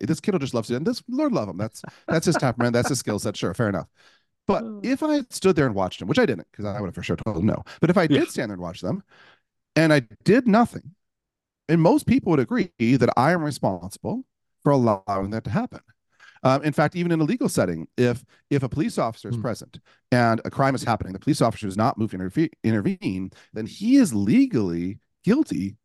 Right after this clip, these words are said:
Speaker 1: of that crime as well.
Speaker 2: Okay.
Speaker 1: Like, um, he, well, not, not guilty, excuse me. He is re-, he has a responsibility
Speaker 2: Yeah,
Speaker 1: in the
Speaker 2: yeah.
Speaker 1: carry on of that crime if he took no action to try to prevent
Speaker 2: Uh-huh.
Speaker 1: it.
Speaker 2: Yeah.
Speaker 1: A-, and, and there could be conflict extenuating circumstances. I'm not trying to make this a legalistic dispute.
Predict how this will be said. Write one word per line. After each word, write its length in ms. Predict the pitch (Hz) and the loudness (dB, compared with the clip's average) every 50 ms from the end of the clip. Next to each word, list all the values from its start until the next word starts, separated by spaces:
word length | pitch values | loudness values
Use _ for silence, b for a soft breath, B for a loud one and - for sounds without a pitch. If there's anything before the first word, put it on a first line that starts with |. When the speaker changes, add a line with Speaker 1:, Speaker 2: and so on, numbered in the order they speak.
| _ _ - | _ _ -2
Speaker 1:
of 180 | 123 127 127 | -2 0 0
that 200 | 123 127 107 - | 0 -2 -4 -4
crime 220 | _ - 120 113 110 | _ -6 -6 -4 -4
as 120 | 107 107 | -4 -2
well. 360 | 170 269 247 101 64 76 - _ _ _ _ _ - | 0 0 0 0 -2 -6 -14 _ _ _ _ _ -10
Speaker 2:
Okay. 240 | 131 - 117 95 | -6 -4 -2 0
Speaker 1:
Like, 220 | 113 120 113 110 - _ _ _ _ _ | 2 2 2 0 -2 _ _ _ _ _
um, 320 | - 151 143 135 131 127 135 _ - | 2 2 2 2 0 -4 -10 _ -8
he, 240 | 165 170 165 180 180 | -4 -2 -2 -2 -2
well, 120 | 165 160 | -4 -4
not, 160 | 156 165 156 135 | -4 -4 -4 -2
not 120 | 139 120 | -2 -2
guilty, 160 | 107 107 85 82 | -2 -4 -6 -6
excuse 220 | 90 - 110 87 | -8 -10 -10 -10
me. 60 | - b b - | -10 b b 0
He 160 | - 135 147 | 4 6 6
is 100 | 147 123 | 6 6
re-, 100 | 143 135 | 4 2
he 180 | 107 147 175 165 - - | 2 2 2 0 0 0
has 280 | - 156 165 175 175 - - | 0 2 2 2 0 -2 -4
a 140 | 117 131 135 | -4 -4 -2
responsibility 1120 | 123 127 120 - - - 135 135 127 - 117 107 101 - 190 156 104 90 90 98 147 160 _ _ - | -4 -6 -8 -8 -6 -6 -6 -6 -4 -2 -2 -2 0 -2 -2 -4 -4 -4 -6 -8 -8 -10 _ _ -2
Speaker 2:
Yeah, 180 | - 208 - | 0 2 4
Speaker 1:
in 180 | 139 139 139 127 | 4 4 4 6
the 80 | 120 | 6
Speaker 2:
yeah. 80 | 120 - | 6 4
Speaker 1:
carry 200 | 127 120 113 110 | 4 4 2 0
on 100 | 104 104 | 0 -2
of 60 | 104 92 | -2 0
that 160 | 104 101 - - | 0 -2 0 2
crime 300 | - 160 117 101 120 - b b b - | 2 2 2 2 0 -4 b b b 0
if 140 | 123 107 | 2 4
he 100 | 120 131 | 4 4
took 220 | - - 139 - - | 4 2 0 -2 0
no 220 | 104 104 120 131 | 2 2 2 2
action 520 | 110 101 95 92 - - 98 110 165 214 - | 2 -2 -4 -6 -8 -8 -8 -8 -8 -10 -10
to 100 | - - | -8 -6
try 160 | - - 104 95 | -4 -2 -2 0
to 60 | 98 | 2
prevent 260 | 117 123 233 226 - | 4 4 4 2 0
Speaker 2:
Uh-huh. 40 | - - | -2 -8
Speaker 1:
it. 60 | - - _ _ _ _ _ - | -18 -20 _ _ _ _ _ -2
Speaker 2:
Yeah. 180 | 208 - 214 - _ _ _ _ _ _ _ _ _ _ _ - | -2 -2 -2 -6 _ _ _ _ _ _ _ _ _ _ _ -4
Speaker 1:
A-, 140 | 165 - | -2 0
and, 240 | - 165 165 160 156 - _ - | 2 2 2 2 0 -4 _ -4
and 160 | 165 160 156 | -2 -2 0
there 80 | 156 | -2
could 140 | 139 - 156 | -2 -2 -4
be 60 | - | -4
conflict 300 | - - 101 90 - 90 | -4 -4 -4 -4 -4 -6
extenuating 360 | 85 - - 92 85 82 78 - | -8 -8 -8 -6 -6 -6 -6 -6
circumstances. 520 | - 76 67 82 - 87 78 87 - 95 | -8 -8 -8 -4 -2 0 0 2 4 4
I'm 80 | 104 107 | 4 4
not 160 | 117 110 - | 4 2 0
trying 140 | - 101 90 | -2 -6 -6
to 60 | 92 | -6
make 120 | 92 90 - | -8 -8 -6
this 120 | 87 - | -6 -4
a 40 | 90 | -2
legalistic 440 | 87 98 90 87 82 82 - - 80 | -2 0 2 2 2 0 0 -4 -8
dispute. 380 | - - - - 135 - - | -8 0 2 4 4 2 0